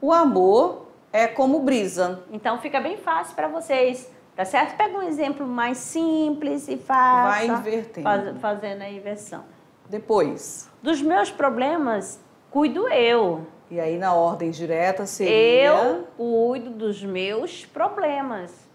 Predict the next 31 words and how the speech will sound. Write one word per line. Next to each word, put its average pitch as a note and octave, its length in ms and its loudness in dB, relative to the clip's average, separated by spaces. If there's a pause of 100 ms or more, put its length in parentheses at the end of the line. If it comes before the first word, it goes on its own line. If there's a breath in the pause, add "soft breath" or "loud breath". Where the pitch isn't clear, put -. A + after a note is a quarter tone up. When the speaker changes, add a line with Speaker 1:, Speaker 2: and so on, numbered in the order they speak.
Speaker 1:
Isso. C#3+ 200 -14
Speaker 2:
Perceberam G3 440 0
aqui? A3 280 -2
Então, A3+ 360 0
quando A3+ 380 0
há A3 200 6
essa - 360 -4
in-, G#3 140 -10 (360 loud breath)
inversão, A#3+ 1120 -2
é A3+ 140 -4
a A3+ 40 -4
mesma A3+ 280 -8
coisa A#3 280 -8
que B3+ 140 -10
hipérbato, E3 1300 -2 (400)
tá? G#2+ 320 -2 (340 loud breath)
Tem C#4+ 140 0
alguns C#4 260 2
livros B3 180 0
que A#3 40 0
vão A3+ 100 0
trazer F#3 320 0
inver-, F#3 200 -2 (140)
é, E3+ 560 2 (200)
a F3 80 -14
nomenclatura F3 500 -6
de E3 140 -10
inversão, A3+ 800 -4 (260 loud breath)
outro G#3 380 2
de F3 160 -8
hipérbato, G#3 680 2